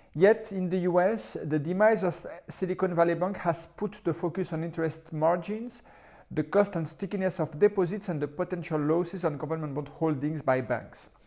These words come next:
We can say the sell-off on banks has fundamental grounds in the sense that this crisis will probably squeeze net interest margins that reached a decade high, uh, late last year.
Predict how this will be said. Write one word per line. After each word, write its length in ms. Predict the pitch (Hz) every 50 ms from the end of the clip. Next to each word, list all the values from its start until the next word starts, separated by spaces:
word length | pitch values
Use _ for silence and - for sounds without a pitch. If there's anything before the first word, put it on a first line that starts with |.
| - - - - - - - - -
We 80 | 165
can 160 | 156 202 202
say 140 | 170 240 247
the 120 | 202 202 175
sell-off 400 | - - 208 208 214 202 208 -
on 220 | 190 180 180 170
banks 240 | 202 208 214 202 -
has 260 | - 180 160 160 -
fundamental 520 | - - 208 202 196 185 180 - 170 160 151
grounds 460 | 127 139 156 160 180 214 233 202 170
in 100 | 165 156
the 80 | 151 151
sense 300 | - - 175 180 165 -
that 340 | - 147 143 135 135 139
this 260 | 165 190 208 196 - -
crisis 540 | - - 180 170 175 151 170 180 165 -
will 80 | 202 185
probably 340 | - - 165 165 156 160 175
squeeze 540 | - - - - - 185 202 202 190 151 151
net 180 | 170 180 175
interest 380 | 170 160 - 151 156 147 - - -
margins 720 | 156 156 160 165 180 175 165 - 214 226 240 247 - - - - - - - - - - - - - -
that 240 | - 147 151 151 139
reached 260 | 165 196 175 - - -
a 40 | 147
decade 360 | 135 151 151 190 190 190 165
high, 340 | 139 147 151 151 156 165 165 - - - -
uh, 220 | 143 139 135 139 143 -
late 380 | 151 139 151 160 165 160 - - 139 156
last 440 | 151 147 147 131 - - - -
year. 180 | 131 117 98 101